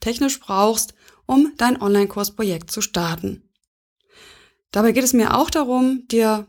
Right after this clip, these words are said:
zu ermöglichen, die Kosten so ein bisschen abzuwägen und zu schauen, was für Investitionen sind denn jetzt nötig und vielleicht auch zu schauen, welche Investitionen brauchst du zu Beginn erstmal noch nicht. Also wo kannst du abspecken,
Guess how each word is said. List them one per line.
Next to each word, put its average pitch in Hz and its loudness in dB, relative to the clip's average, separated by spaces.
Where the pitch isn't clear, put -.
zu - -4
ermöglichen, 214 0
die 196 -6
Kosten 269 0
so 170 0
ein 170 0
bisschen 180 -2
abzuwägen 196 0
und 180 0
zu 202 -6
schauen, 226 0
was 220 0
für - -8
Investitionen 214 0
sind 202 0
denn 233 0
jetzt 185 -2
nötig 233 -2
und 359 4
vielleicht 262 2
auch 226 0
zu 233 -8
schauen, 202 2
welche 190 -2
Investitionen 190 -4
brauchst 180 -2
du 196 -8
zu - -8
Beginn 175 0
erstmal 170 -4
noch 170 -10
nicht. 208 2
Also 165 -4
wo 170 -6
kannst 190 0
du 196 0
abspecken, 220 0